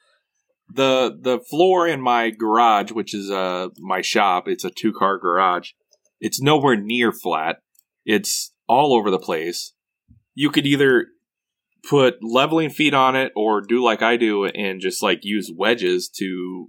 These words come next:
level it out. But yes, flatness is paramount.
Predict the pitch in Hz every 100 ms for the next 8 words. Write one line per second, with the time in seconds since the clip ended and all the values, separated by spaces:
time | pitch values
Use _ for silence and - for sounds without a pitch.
0 | _ 73 98 98 113 104 92 101 165 -
1 | _ _ _ _ _ _ _ _ - -
2 | 131 135 104 - - - _ _ _ _
3 | _ _ _ - 143 156 139 139 131 -
4 | - 120 113 113 110 107 - - _ _
5 | _ _ - - 117 95 76 69